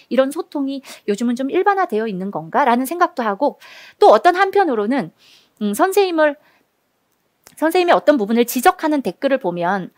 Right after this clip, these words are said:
어, 그런 생각도 해요. "지금 이 수험생이 바라보는 오르세는 저렇구나." 사실 진짜 오르세가 어떤 사람이든 어떤 강의를 하고 있든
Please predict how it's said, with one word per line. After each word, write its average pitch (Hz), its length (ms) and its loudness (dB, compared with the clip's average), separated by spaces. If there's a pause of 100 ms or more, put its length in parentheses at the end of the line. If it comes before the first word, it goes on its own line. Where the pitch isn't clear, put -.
(420)
어, 208 80 -6
그런 403 260 4
생각도 240 380 -6
해요. 202 320 -6 (720)
"지금 370 400 0
이 285 220 2
수험생이 339 640 -2
바라보는 220 600 -2
오르세는 240 540 -4
저렇구나." 190 800 -6 (960)
사실 392 320 2
진짜 320 480 4
오르세가 254 680 2
어떤 339 460 0
사람이든 294 760 0
어떤 311 360 -4
강의를 226 320 -2
하고 277 280 -4
있든 190 600 -4